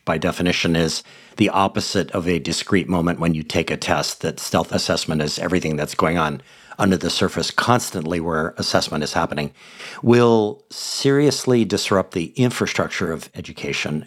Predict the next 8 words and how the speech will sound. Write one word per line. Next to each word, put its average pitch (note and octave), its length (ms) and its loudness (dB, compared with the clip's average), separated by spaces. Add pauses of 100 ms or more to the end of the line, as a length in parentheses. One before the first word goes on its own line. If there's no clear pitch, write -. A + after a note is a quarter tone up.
and F2+ 440 0 (680)
where G2 760 2
and F2+ 180 -2
when F2+ 240 0
traditional E2+ 500 -2
content G2 500 0
knowledge E2+ 520 0
acquisition E2 880 -2